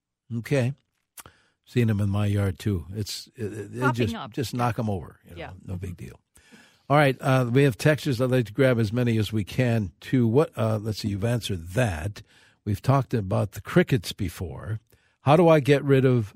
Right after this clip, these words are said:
Speaker 1: wild raspberries? Texter wants to know.
Speaker 2: Just repeatedly cutting them down. If they are in an area where you can mow with a lawnmower,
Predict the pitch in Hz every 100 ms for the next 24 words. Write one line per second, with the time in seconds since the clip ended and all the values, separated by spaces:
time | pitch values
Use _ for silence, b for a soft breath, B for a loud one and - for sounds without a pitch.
0 | _ - 101 120 135 135 110 101 120 185
1 | 143 123 104 78 - - - 101 - -
2 | 80 73 76 - 82 - _ _ _ _
3 | _ _ _ _ _ _ _ _ _ -
4 | 240 240 - 247 226 254 247 254 226 208
5 | 196 - 214 196 190 190 180 - 185 185
6 | 165 156 - - 220 247 208 208 247 262
7 | 233 202 208 208 202 180 196 196 185 175
8 | 196 170 175 175 202 208 180 170 170 185
9 | 214 220 233 247